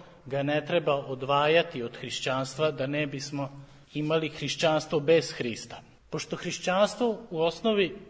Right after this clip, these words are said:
pre svega jeste život, odnosno radosni susret sa otkrivenim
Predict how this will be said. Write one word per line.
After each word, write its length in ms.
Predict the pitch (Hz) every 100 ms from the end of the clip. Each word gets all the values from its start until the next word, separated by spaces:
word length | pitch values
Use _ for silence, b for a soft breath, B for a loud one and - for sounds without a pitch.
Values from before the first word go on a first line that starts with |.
| - -
pre 180 | 240 214
svega 360 | 190 190 196
jeste 420 | 190 190 190 160
život, 480 | 139 147 139 165 - - - -
odnosno 520 | 151 160 190 - 160
radosni 520 | 156 190 165 147 - 139
susret 500 | 156 151 - 175 175
sa 220 | - 165 - - -
otkrivenim 800 | 143 139 170 175 190 220 151 123